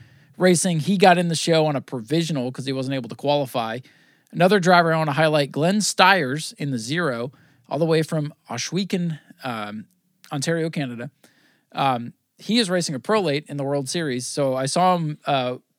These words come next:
with the sprint car in the pits. I walked up to him and I pointed at his trailer. I'm like, "You got the prolate in there too?" And he's like, "Nah, that's a week from now." And I'm like,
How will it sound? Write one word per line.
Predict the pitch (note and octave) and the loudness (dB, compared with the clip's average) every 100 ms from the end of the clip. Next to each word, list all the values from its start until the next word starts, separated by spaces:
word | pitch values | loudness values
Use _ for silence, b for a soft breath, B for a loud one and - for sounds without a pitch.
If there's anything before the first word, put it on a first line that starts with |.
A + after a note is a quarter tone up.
| - | -6
with | E3 | -4
the | C#3+ | -2
sprint | C3 - C4+ | -6 -2 -2
car | A#3 E3+ | 0 -2
in | |
the | C#3 | 0
pits. | B3+ E4+ | -2 0
I | F3+ | 0
walked | D3 E3 - | 2 0 2
up | B3 | -2
to | - F3 | 0 -2
him | |
and | D#3 | -2
I | C3+ | -6
pointed | G3 F3+ D3+ | -4 -2 -2
at | |
his | C3 | -4
trailer. | F3 A3+ | -2 -2
I'm | F#3 | 0
like, | D#3+ D#3+ | -4 -4
"You | D4 | -6
got | A#4+ A#4+ | -6 -6
the | |
prolate | - - C#4 C#4 D4 | -4 4 6 6 2
in | C#4 | 0
there | C#4+ C4 | 0 0
too?" | A#3 B3 B3+ C#4 b b b b b | 0 0 -2 -4 b b b b b
And | F3+ | -2
he's | G3 | 4
like, | A3 G3 | 6 6
"Nah, | G#3+ A3 G#3 F#3+ G3+ | 8 8 8 6 4
that's | G#3+ G3 | 2 -2
a | F#3+ E3+ | -2 0
week | F3+ G#3+ G3+ | 2 0 -2
from | E3+ | -8
now." | D#3+ C#3 | -4 -4
And | B2+ | -4
I'm | C#3 | -6
like, | C#3 | -6